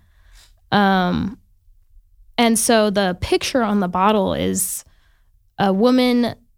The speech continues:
basically drifting off into that dream and drifting off into that illusion. And you can kinda see the, like, spirals of, s-, you know, pretty pinks and purple smoke kind of floating off from her mind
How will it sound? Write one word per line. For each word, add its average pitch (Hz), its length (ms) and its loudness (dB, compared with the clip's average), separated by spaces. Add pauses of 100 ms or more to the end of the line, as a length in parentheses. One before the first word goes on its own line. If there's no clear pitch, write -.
(200)
basically 220 460 0
drifting 196 520 -2
off 190 340 -4
into 190 160 -2
that 185 240 -6
dream 185 340 -6
and 185 120 -4
drifting 190 380 -4
off - 260 -4
into 190 160 -4
that 185 160 -4
illusion. 185 560 -4
And - 120 -4
you 196 80 -2
can - 160 -10
kinda 190 260 -2
see 202 360 -2
the, 190 140 -2
like, 185 240 -4
spirals 180 720 -4
of, 175 100 -4
s-, - 480 -4
you 196 160 -2
know, 180 180 -4 (100)
pretty 190 540 -4 (260)
pinks - 460 -2
and 190 160 -2
purple - 360 -4
smoke 190 440 -2
kind - 180 -6
of 185 60 -6
floating 185 460 -4
off 160 260 -4
from 185 360 -6
her - 120 -8
mind - 460 -6